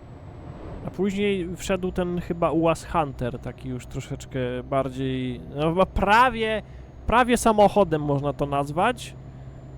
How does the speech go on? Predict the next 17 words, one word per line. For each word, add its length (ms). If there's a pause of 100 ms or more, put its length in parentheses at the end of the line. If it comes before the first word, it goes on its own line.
(160)
bo 100
ma 160
wspomaganie 800
już 200
tam 180
jakieś 420
jedno 300
z 80
drugim 500 (800)
i, 40
i, 340
i, 500
i 40
no, 300 (680)
zawieszenie 540
jakieś 340
bardziej 380